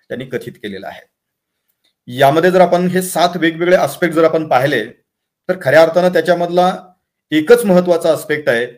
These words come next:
आणि तो म्हणजे इन्क्लुझिव्ह ग्रोथ किंवा इन्क्लुझिव्ह डेव्हलपमेंट. देशातील सर्व घटकांचा एकत्रितपणे विकास करण्याची ही जी प्रक्रिया आहे किंवा ज्याला आपण सर्वसमावेशक विकास असं म्हणतो, ही या अंदाजपत्रकाची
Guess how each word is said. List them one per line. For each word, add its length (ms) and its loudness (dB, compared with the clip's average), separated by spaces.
आणि 220 -6
तो 100 -2
म्हणजे 340 -6
इन्क्लुझिव्ह 560 -6
ग्रोथ 280 -4
किंवा 160 0
इन्क्लुझिव्ह 580 -10
डेव्हलपमेंट. 560 -10
देशातील 440 0
सर्व 320 2
घटकांचा 640 2
एकत्रितपणे 640 -2
विकास 340 0
करण्याची 360 -6
ही 120 -8
जी 140 -8
प्रक्रिया 480 0
आहे 220 -2
किंवा 120 -4
ज्याला 200 0
आपण 220 -4
सर्वसमावेशक 920 -6
विकास 380 -6
असं 180 -10
म्हणतो, 280 -12
ही 80 0
या 100 6
अंदाजपत्रकाची 920 0